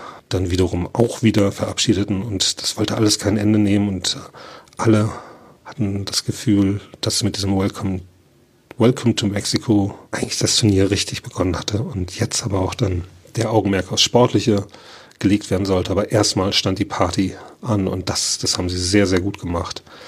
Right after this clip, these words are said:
War eine ganz, ganz große Freude, das anzusehen. Kam im Stadion gut an und wie es am Fernsehen ankam, kann ich jetzt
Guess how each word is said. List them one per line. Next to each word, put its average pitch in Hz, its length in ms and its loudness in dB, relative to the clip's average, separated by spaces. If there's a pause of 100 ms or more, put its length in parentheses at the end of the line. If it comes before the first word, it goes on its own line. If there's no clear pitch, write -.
(240)
War - 80 -20
eine 101 100 -6
ganz, 110 260 0
ganz - 200 2
große - 320 2
Freude, 92 480 0 (260)
das - 220 -2
anzusehen. 90 560 0 (720)
Kam 110 240 2
im 107 80 2
Stadion 101 400 0
gut 101 160 -2
an 92 240 2 (400)
und - 560 0 (220)
wie 113 100 2
es - 100 0
am 101 140 0
Fernsehen 101 380 2
ankam, 85 420 0
kann - 200 2
ich 87 140 2
jetzt - 240 -2